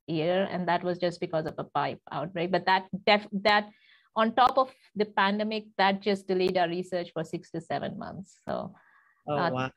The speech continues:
Speaker 1: thankfully, the ins-, um, like, we had good support here. So we have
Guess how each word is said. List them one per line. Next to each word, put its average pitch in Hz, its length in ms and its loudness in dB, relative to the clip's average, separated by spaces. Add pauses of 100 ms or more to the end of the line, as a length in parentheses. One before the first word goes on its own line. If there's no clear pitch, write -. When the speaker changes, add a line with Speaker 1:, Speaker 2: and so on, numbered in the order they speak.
Speaker 1:
thankfully, 233 520 2
the 202 100 2
ins-, 196 240 0
um, 175 460 -2
like, 175 260 0
we 185 80 2
had 180 280 0
good 185 140 -2
support 226 480 0
here. 214 300 0
So 214 180 -4
we 180 160 -4
have 185 400 0